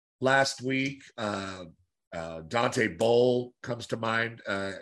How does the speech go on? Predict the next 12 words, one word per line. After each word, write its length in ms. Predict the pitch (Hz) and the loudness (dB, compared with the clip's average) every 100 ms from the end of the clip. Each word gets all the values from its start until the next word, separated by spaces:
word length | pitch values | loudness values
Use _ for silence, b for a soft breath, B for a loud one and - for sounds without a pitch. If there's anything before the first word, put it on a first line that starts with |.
| 95 87 | -14 -14
on 160 | 104 104 | -6 -4
the 120 | 101 | -2
offensive 500 | 104 104 107 95 92 | 0 0 -2 -8 -8
line 340 | 90 104 113 113 | -2 0 0 0
that 120 | 110 | -4
we 100 | 107 | 0
didn't 260 | 110 110 | 0 -2
know 160 | 107 110 | 0 0
we 100 | 107 | 2
were 80 | 104 | 0
gonna 160 | 104 | -4
see, 400 | 101 104 104 107 | -4 -2 0 -2